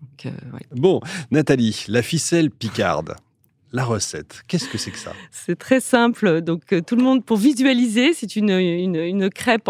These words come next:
Speaker 1: en longueur qui est roulée à l'intérieur, vous avez une tranche de jambon et surtout, la subtilité, c'est la fameuse duxelle. Une duxelle, c'est quand vous faites revenir dans du beurre des échalotes très, très, très, euh, effinées, euh,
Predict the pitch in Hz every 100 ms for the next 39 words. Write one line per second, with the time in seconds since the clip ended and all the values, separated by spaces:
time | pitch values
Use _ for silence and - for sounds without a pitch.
0 | - 196 226 214 220 277 - - 196 208
1 | 220 247 403 _ - 196 208 220 208 220
2 | 214 214 190 196 175 180 - 190 - 185
3 | 175 180 160 156 220 302 147 147 - -
4 | 269 - - 254 - 165 165 214 - 196
5 | 175 - 247 - - 156 185 190 226 -
6 | - 143 208 - - 170 151 - - -
7 | 202 190 240 - 214 269 - - 185 -
8 | 226 - 220 208 214 190 - - - 254
9 | 294 262 175 185 277 277 170 - 151 160
10 | 160 254 - 233 196 240 _ - - 330
11 | 302 - 254 240 - 220 220 - - 170
12 | 147 190 - 185 175 180 156 -